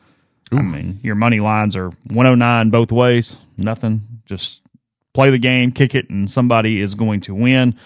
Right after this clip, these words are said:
Speaker 1: Um, I know there was a lot of, not even frustration, just kind of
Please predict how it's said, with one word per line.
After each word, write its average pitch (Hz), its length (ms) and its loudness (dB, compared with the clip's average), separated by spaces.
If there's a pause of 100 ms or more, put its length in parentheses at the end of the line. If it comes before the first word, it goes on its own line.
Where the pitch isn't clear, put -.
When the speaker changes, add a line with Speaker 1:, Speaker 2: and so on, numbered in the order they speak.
(420)
Speaker 1:
Um, 131 520 2 (160)
I 160 80 0
know 202 120 4
there 190 80 6
was 156 100 0
a 160 40 4
lot 156 200 6
of, 127 240 0 (200)
not 165 140 2
even 139 140 0
frustration, 113 720 -2
just 110 180 -4
kind 123 180 0
of 104 180 -4